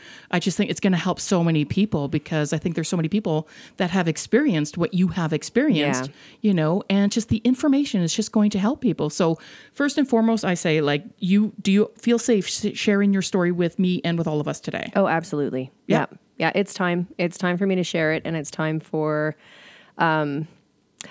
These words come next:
Speaker 2: I think it's time for honesty with our journey, with our journeys. You know, it's, it's
Speaker 1: Right.
Speaker 2: so many people kind of keep their journeys undercover and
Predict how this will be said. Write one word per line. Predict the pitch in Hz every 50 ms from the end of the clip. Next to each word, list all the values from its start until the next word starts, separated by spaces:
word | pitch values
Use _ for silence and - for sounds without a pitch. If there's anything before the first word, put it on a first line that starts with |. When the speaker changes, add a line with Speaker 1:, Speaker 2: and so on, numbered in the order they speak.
| - _
Speaker 2:
I | 190
think | 208 277
it's | 311 -
time | - 294 262
for | - - -
honesty | 147 147 151 170 165 - - 127 85 - - _ _ _ _ _ _ _ _ _
with | - 165 160 151 160
our | 151 151
journey, | 151 - 147 143 135 117 120 - - - 156 -
with | - 160 151 147
our | 139 143
journeys. | 143 143 131 123 95 67 90 175 -
You | 156 165
know, | 151 147 151 160
it's, | 151 147 - - -
it's | - - - 156 143 - - -
Speaker 1:
Right. | - _ _ _ _ - - - - _ _
Speaker 2:
so | - - - 185
many | 190 185 175
people | - 170 165 180 170 165 160 156 156 156 151
kind | - - 160 147
of | 139 139
keep | - - - 143 -
their | - 143 143
journeys | 143 - 147 143 143 143 139 139 135
undercover | - 135 139 135 - - - 160 139 151 175 196 - - _ _ _ _ _
and | - 156 151 147 143 143 143 143 143 143 143 143 143